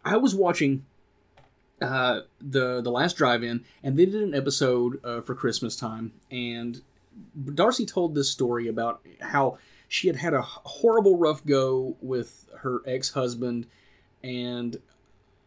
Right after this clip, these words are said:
I, it just, it hit me at the right time because I, I was at a really low point, and, um, even this is past, I mean, full on into doing the, the podcast, but, you know, just, uh, just kind of like, you know, is this worth continuing?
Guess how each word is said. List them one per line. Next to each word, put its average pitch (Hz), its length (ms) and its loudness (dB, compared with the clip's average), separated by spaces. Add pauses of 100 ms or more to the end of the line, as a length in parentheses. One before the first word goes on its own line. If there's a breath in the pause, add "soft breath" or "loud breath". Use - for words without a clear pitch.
(480)
I, 170 120 -4
it 190 160 -2
just, 196 220 2
it 151 140 4
hit 254 200 0
me 233 140 2
at 190 100 0
the 147 80 0
right 139 340 2
time 120 380 -2
because 120 480 0
I, 143 60 -2
I 147 180 -2
was 151 180 0
at 139 80 4
a 131 40 2
really 185 280 2
low 143 300 2
point, 143 460 -2 (520 soft breath)
and, 120 380 -4
um, 113 580 -2
even 156 220 4
this 208 140 6
is 135 100 2
past, 135 440 0
I 123 60 2
mean, 120 440 -4 (140)
full 185 200 4
on 127 240 -2
into 131 240 0
doing 120 320 0
the, 110 220 -4
the - 100 -8
podcast, 117 680 0
but, 120 180 -4
you 127 100 -4
know, 117 140 -4
just, 135 240 -2
uh, 160 80 -4 (180)
just 156 300 -14
kind 170 200 -2
of 143 80 0
like, 135 240 2
you 131 60 -2
know, 127 180 -2
is 139 160 4
this 143 180 0
worth 139 200 6
continuing? 123 720 2